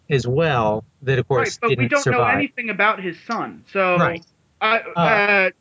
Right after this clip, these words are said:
Speaker 2: Viserys is the one who marries the Arryn and then the Hightower.
Speaker 1: Yeah, you're, you're, you're correct.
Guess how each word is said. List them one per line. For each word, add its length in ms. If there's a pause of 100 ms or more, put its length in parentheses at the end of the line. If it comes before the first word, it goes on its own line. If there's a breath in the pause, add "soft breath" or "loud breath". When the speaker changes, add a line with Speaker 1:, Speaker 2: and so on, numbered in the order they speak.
(140)
Speaker 2:
Viserys 520
is 80
the 80
one 160
who 80
marries 340
the 120
Arryn 480
and 120
then 120
the 80
Hightower. 720
Speaker 1:
Yeah, 120
you're, 220
you're, 200
you're 200
correct. 420